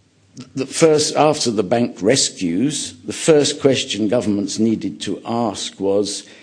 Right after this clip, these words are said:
"How are the bank, how can we get the banks back to health again?"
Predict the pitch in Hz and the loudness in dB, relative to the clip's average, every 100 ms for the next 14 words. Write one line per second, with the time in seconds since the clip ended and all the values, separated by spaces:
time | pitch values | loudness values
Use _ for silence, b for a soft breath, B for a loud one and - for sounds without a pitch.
0 | B 127 123 117 107 101 113 104 - 127 | B 0 2 2 0 -2 -4 -4 -6 -2
1 | 131 131 107 107 107 101 113 90 98 104 | -2 0 0 0 0 0 -2 -6 -6 -6
2 | - - 107 104 - - - - 90 92 | -8 -6 -6 -6 -10 -20 -10 -4 -2 -2
3 | 92 127 98 - - 92 71 - 131 165 | 0 0 0 -6 -14 -12 -12 -8 -6 -6
4 | - B | -10 B